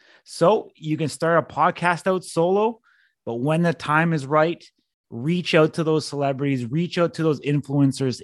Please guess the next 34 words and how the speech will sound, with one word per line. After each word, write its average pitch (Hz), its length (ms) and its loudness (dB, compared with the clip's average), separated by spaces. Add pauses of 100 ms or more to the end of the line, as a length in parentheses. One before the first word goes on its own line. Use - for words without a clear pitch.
(140)
in 180 160 4
your 156 240 4
niche, 123 500 -2 (440)
get 156 180 0
them 147 160 2
on 143 160 2
your 131 140 0
podcast, 120 640 -6
start 160 400 0
to 151 80 0
build 135 280 0
that 127 140 0
affiliation, 117 920 -6 (280)
start 156 360 0
to 160 80 0
build 139 420 0
that 131 300 -2
connection 135 640 -2
with 131 220 -2
them. 120 360 -4 (600)
You 139 100 -4
know, 139 140 0
when 143 200 0
you 165 100 0
have 156 220 4
them 160 120 0
on 160 100 2
your 151 100 -2
podcast, 151 680 -2
they 151 120 2
will 143 200 0
retweet 165 800 -4
and 139 220 -4
post - 640 0